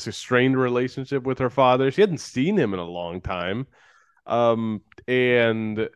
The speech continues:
it's just her, for some reason, you know, like, well, she comes to adjust, I guess, tries to adjust to everything, but she looks like she's probably been miserable everywhere, right? Like,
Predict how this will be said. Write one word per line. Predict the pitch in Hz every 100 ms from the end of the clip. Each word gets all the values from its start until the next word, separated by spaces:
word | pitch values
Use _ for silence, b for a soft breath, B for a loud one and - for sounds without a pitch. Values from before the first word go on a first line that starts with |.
| _
it's | 135 131 -
just | 160 -
her, | - - 135 143 151 143
for | - 143
some | 127 - 143 139
reason, | 135 147 123 123 120 120 113
you | 127
know, | 120 117 120 b b b _ -
like, | 131
well, | 170 175
she | -
comes | 202 214 214
to | -
adjust, | 196 143 151 143 127 -
I | 104
guess, | 123 131
tries | - 156 143 -
to | 143
adjust | 107 117 117
to | -
everything, | 120 117 113 113 110 110 B B -
but | 175
she | 233
looks | 339 330
like | 262
she's | - 175
probably | - 175 165
been | 139 139 135
miserable | 143 127 117 101
everywhere, | 101 98 92 82 87
right? | 110 123
Like, | 120 127 127 180